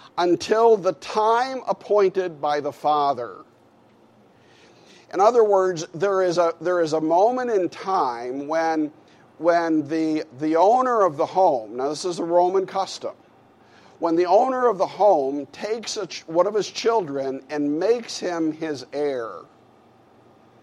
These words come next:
And there is a formal legal proceeding in which that father adopts his own child.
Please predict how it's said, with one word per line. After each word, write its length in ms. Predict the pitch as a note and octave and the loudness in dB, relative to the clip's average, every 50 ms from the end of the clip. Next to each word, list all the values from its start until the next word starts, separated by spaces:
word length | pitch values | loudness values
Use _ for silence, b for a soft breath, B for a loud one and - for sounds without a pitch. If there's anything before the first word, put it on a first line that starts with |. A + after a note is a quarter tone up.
| b b b b b b - | b b b b b b -4
And 220 | F3+ F3+ F3+ F3 | -2 0 0 0
there 200 | G3 G3 F#3+ F#3 | 0 0 0 0
is 200 | F#3 F3+ D3+ D#3+ | 0 0 0 2
a 160 | F3+ E3+ E3 | 0 0 0
formal 800 | C#3+ - - - G3+ G3+ A3 A#3 B3 B3 A#3+ A3+ G#3+ G3 F3+ D#3+ E3 | -2 -6 -8 -4 0 2 4 4 4 4 4 4 4 4 4 2 2
legal 500 | F#3+ G#3+ B3+ C4 B3+ A#3+ A3+ G#3 G3 F3+ | 0 0 0 -2 -4 -2 0 2 0 0
proceeding 1000 | - - - E3 C#3+ - - - G#3+ A3 G#3+ F#3+ D3+ C#3 C3 B2 A#2+ B2 C3 C3+ - B B B B B B B B | -2 -4 -6 -6 -6 -6 -6 -6 -6 -6 -6 -6 -6 -6 -6 -6 -6 -6 -8 -8 -12 B B B B B B B B
in 300 | F3 F3+ F3 F3 F3 F3 | -4 -2 0 0 0 0
which 440 | E3+ F#3+ F#3+ F#3+ - - - - - b b b b b b b | 2 0 0 -2 -4 -6 -10 -12 -14 b b b b b b b
that 440 | B2 D3+ F#3 F#3+ G3+ G#3 F#3+ - - - | -2 0 2 4 4 4 4 2 -2 -10
father 1120 | - - _ - - A3+ A#3 A#3+ A#3+ A#3+ A3 E3 D3 C3+ A#2+ A#2 B2 B2 C#3+ E3+ F3+ F3 - _ _ _ _ _ _ _ _ _ _ _ b b b b b b _ _ _ _ - | -20 -20 _ -4 -2 0 2 4 4 4 4 4 2 -2 -4 -4 -6 -4 -4 -4 -6 -6 -14 _ _ _ _ _ _ _ _ _ _ _ b b b b b b _ _ _ _ 0
adopts 800 | D3 E3 D#3+ D3+ D3 F#3+ F#3+ G3+ A3+ A#3 E3+ D#3 - - - - | 0 0 0 0 0 2 2 2 2 0 -2 -4 -6 -10 -4 2
his 240 | - G#3 F#3 E3+ | 2 4 4 6
own 380 | A3 A#3 B3+ C4+ C4+ C4 A#3+ G3+ | 6 6 6 6 4 2 0 -4
child. 800 | - - B3 G#3+ G3+ G#3 G#3+ G3+ F#3 D#3 C#3+ B2+ A#2 A2 G#2 | -4 -2 0 0 2 2 4 4 4 4 2 2 -2 -8 -16